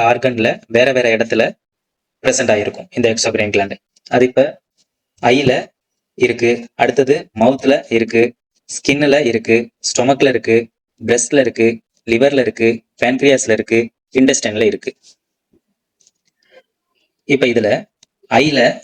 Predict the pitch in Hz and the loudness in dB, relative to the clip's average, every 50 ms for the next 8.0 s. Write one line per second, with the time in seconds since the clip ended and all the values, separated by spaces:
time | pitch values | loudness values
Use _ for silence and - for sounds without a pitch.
0 | _ _ _ _ _ _ 131 127 127 - 131 139 120 117 117 117 123 120 123 120 | _ _ _ _ _ _ -2 0 0 0 0 0 0 2 2 2 0 0 0 0
1 | 113 110 110 113 139 160 - - 123 117 117 127 131 139 131 127 131 127 120 110 | -2 -2 -2 -2 -2 -4 -4 -2 0 2 2 2 2 2 0 0 0 2 0 0
2 | 107 107 110 110 - 110 101 98 98 98 - - _ - 113 117 117 110 120 151 | 0 0 -2 -4 -2 -2 -2 -2 -4 -6 -10 -10 _ 0 0 2 2 4 2 2
3 | 165 - _ _ _ _ _ - 117 127 143 147 131 131 131 123 117 107 - 107 | 0 -2 _ _ _ _ _ 0 0 2 2 2 2 0 2 0 0 -2 0 0
4 | 101 104 110 104 - - _ _ _ _ _ - 113 123 151 160 156 135 120 - | 2 2 2 0 -2 -6 _ _ _ _ _ -2 0 2 2 2 2 2 0 0
5 | 135 160 - - - - 110 110 117 135 139 135 143 160 226 - _ _ _ _ | -2 -2 -4 -6 -8 -4 0 2 2 2 2 2 0 0 -2 -6 _ _ _ _
6 | - 113 120 120 139 131 127 123 113 113 107 110 113 113 - - 113 - 110 107 | -2 0 0 2 0 0 0 0 0 0 0 0 -2 -2 -2 -2 -4 -2 0 0
7 | 104 98 101 101 - 113 - - _ _ - 120 131 151 147 139 135 135 165 | 0 0 0 -2 -6 -10 -14 -18 _ _ 2 2 4 4 2 0 0 0 2